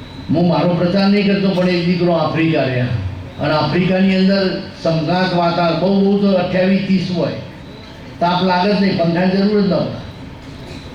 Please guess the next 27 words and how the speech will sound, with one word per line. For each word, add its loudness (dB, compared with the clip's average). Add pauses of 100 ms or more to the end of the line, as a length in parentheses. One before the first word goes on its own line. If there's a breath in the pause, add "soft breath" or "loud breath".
(920)
અને 2
જો 2
એ 4
well 2
set 0
છે -4
પાછો, -6 (540)
ચાર 0
પાંચ 2
ઇન્કમ 0
ફેક્ટરી. -4 (1600)
મને 2
કે, 2
"ઓય 2
આવો 2
બાપુ, 2
નાઇલ 2
નદીના 2
કોઠા 0
મસ્તી -2
થઈ, 2
જીવન -2
પસાર 0
કરીશું." -4 (1000)
મેં -4
કીધું, 0
"ના, 0